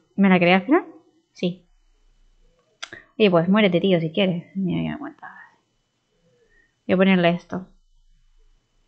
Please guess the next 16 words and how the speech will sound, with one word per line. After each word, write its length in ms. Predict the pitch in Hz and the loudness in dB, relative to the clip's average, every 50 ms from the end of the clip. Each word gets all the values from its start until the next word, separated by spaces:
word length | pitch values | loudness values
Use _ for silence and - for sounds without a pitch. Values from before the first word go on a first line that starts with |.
| 453 480 _ _ _ _ _ _ _ _ _ _ - _ _ _ _ _ | _ _ _ _ _ _ _ _ _ _ _ _ -20 _ _ _ _ _
Porque 240 | - 202 196 190 190 | -4 -4 -2 -2 -2
así 240 | 175 175 - 202 180 | -4 -4 -2 -2 0
ya 100 | 180 170 | 0 0
tengo 220 | 185 190 185 170 | 2 2 2 2
el 140 | 156 156 185 | 0 -2 -6
cuchillito 480 | - 160 156 - 190 180 180 180 190 185 | -6 -8 -10 -6 -6 -6 -2 0 -2 0
puesto, 440 | 196 196 202 196 196 - - 180 190 | 0 0 -2 -2 -6 -8 -8 -8 -8
que 80 | 175 | -4
para 200 | - 156 156 156 | 0 2 2 2
algo 160 | 165 170 175 | 2 2 2
le 60 | 170 175 | 0 0
he 60 | 175 | 0
conseguido 340 | 175 175 175 - 180 175 165 | -2 -6 -4 -4 -2 -2 -2
la 40 | 151 | -2
bonificación. 720 | 156 156 156 - 165 - 143 - - 196 202 233 - _ _ _ _ _ _ _ _ _ _ _ _ _ _ _ _ _ _ _ _ _ _ _ 508 508 508 466 440 403 427 _ _ _ _ _ 302 _ _ _ _ _ 170 170 _ _ _ - _ _ _ _ - - - - _ _ _ _ - | -4 -6 -8 -10 -12 -12 -12 -10 -8 -10 -10 -10 -12 _ _ _ _ _ _ _ _ _ _ _ _ _ _ _ _ _ _ _ _ _ _ _ _ _ _ _ _ _ _ _ _ _ _ _ _ _ _ _ _ _ _ _ _ _ _ -20 _ _ _ _ -20 -20 -20 -20 _ _ _ _ -4
Vale. 340 | 214 196 185 160 - 175 | 0 2 2 2 0 -4